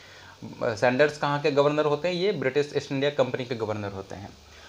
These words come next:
तो उनको ये, अ, एक तरफ से, अ, सजेस्ट करते हैं कि हम अगर आरकोट में जाके वहाँ पे कब्जा कर लें तो एक तरफ से यहाँ की जो, अ, चंदा साहब की जो आर्मी है, चंदा साहब जो है कहीं ना कहीं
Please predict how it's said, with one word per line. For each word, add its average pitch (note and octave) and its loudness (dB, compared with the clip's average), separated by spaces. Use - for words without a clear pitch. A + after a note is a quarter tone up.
तो D3 0
उनको D3 4
ये, F3 4
अ, B2 6
एक C3+ 0
तरफ C3+ 4
से, D#3+ 4
अ, - -8
सजेस्ट B2 2
करते B2 0
हैं E3 0
कि E3 -2
हम C#3+ 0
अगर C#3 4
आरकोट B2 4
में C#3+ 2
जाके B2 4
वहाँ B2+ 4
पे - -2
कब्जा A2+ 2
कर A2 0
लें B2 -2
तो C#3+ 6
एक D#3+ 2
तरफ C3+ 6
से F3 0
यहाँ B2 4
की D3+ 2
जो, D3+ 6
अ, A2+ 4
चंदा C3 4
साहब C#3+ 0
की C#3 0
जो C3 2
आर्मी A#2+ 6
है, C#3+ 0
चंदा B2+ 2
साहब B2 -2
जो C3 2
है C3+ -2
कहीं B2 0
ना B2 -2
कहीं C#3+ -2